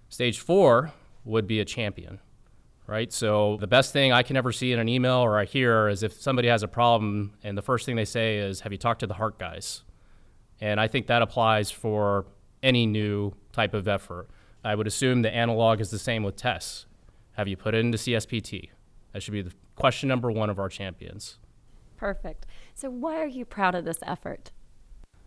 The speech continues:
Speaker 1: I'm absolutely proud of this effort because I get to work with some of the most brilliant people I've ever met in my entire life every day. You know, every week I meet a new smartest person I've ever met, which is great 'cause that makes me smarter.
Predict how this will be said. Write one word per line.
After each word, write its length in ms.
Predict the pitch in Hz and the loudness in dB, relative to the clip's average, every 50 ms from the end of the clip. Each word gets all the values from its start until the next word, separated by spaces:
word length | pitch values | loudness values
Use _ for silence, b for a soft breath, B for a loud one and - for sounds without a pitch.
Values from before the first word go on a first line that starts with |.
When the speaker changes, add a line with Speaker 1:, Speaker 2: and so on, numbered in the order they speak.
| - - - - | -20 -20 -10 -2
Speaker 1:
I'm 180 | 110 113 123 | 2 4 6
absolutely 420 | 123 123 127 - - 127 127 127 123 | 6 6 6 4 2 -2 -2 -2 -4
proud 260 | - - 117 120 120 | 0 2 4 4 4
of 80 | 117 104 | 4 2
this 200 | 123 117 101 - | 0 -2 -2 -2
effort 340 | 131 117 110 - 123 117 117 | -2 -2 -2 0 -2 -2 -2
because 540 | - 107 - 117 107 104 104 104 104 98 101 | -6 -6 -2 -2 0 0 2 0 0 0 0
I 120 | 107 110 | 0 0
get 160 | 107 113 110 | 0 -2 -2
to 60 | - | -2
work 320 | 104 104 107 107 107 - - | -2 0 0 0 -2 -2 -4
with 180 | 110 104 95 | -6 -6 -4
some 180 | - - 107 104 | -4 -4 -4 -4
of 80 | 101 90 | -4 -4
the 420 | 101 98 98 95 95 95 98 101 - | -4 -4 -2 -2 -4 -4 -6 -8 -10
most 320 | 110 104 107 101 92 87 | -8 -6 -6 -6 -6 -4
brilliant 340 | 85 113 113 113 110 110 104 | -2 0 0 0 0 -2 -4
people 420 | - 120 113 - - 110 104 101 | -4 -6 -6 -6 -4 -4 -2 0
I've 160 | 101 101 98 107 | 0 0 0 0
ever 180 | 107 104 104 | -2 -2 -2
met 200 | 101 104 104 104 | -2 -2 -2 -4
in 80 | - 104 | -4 -4
my 160 | 101 101 101 | -4 -4 -4
entire 340 | 98 98 101 104 104 104 101 | -4 -4 -4 -2 -2 -2 -2
life 400 | 98 98 95 95 95 - - - - | -2 -2 -2 -4 -6 -8 -12 -12 -10
every 240 | 107 101 101 101 | -8 -8 -6 -8
day. 400 | 95 92 95 90 90 87 85 87 b b b b b b b | -6 -6 -6 -6 -8 -8 -10 -12 b b b b b b b
You 80 | - 107 | -6 -4
know, 80 | 104 | -2
every 280 | 113 113 127 123 127 127 | 2 2 2 4 4 2
week 340 | 123 127 127 120 113 113 - - | 4 4 4 2 2 0 -4 -4
I 120 | 117 110 | -2 -2
meet 240 | 110 113 110 110 - | 0 0 -2 -2 -4
a 80 | 110 110 | -4 -2
new 160 | 110 110 107 | -2 -2 -2
smartest 340 | - - 117 110 107 98 - | -2 -2 0 0 0 -2 -2
person 300 | - 117 107 - - 101 | -4 -4 -4 -2 -2 -4
I've 160 | 98 98 95 | -4 -2 -2
ever 220 | 107 101 92 104 | -2 -2 -2 -4
met, 260 | 95 98 95 90 76 - - _ b b b b b b - | -4 -6 -6 -6 -8 -12 -20 _ b b b b b b -4
which 180 | 113 113 - | -4 -2 -2
is 120 | 120 104 92 | -2 -4 -2
great 360 | - 131 131 117 104 101 - | 2 2 4 4 2 0 -4
'cause 140 | - 113 101 | -8 -4 0
that 180 | 113 113 123 | 0 0 2
makes 240 | - 117 113 - - | 2 0 -2 0 0
me 100 | 127 127 | 0 0
smarter. 460 | 113 - - 104 95 90 85 87 90 | 0 0 -2 -4 -4 -4 -6 -10 -12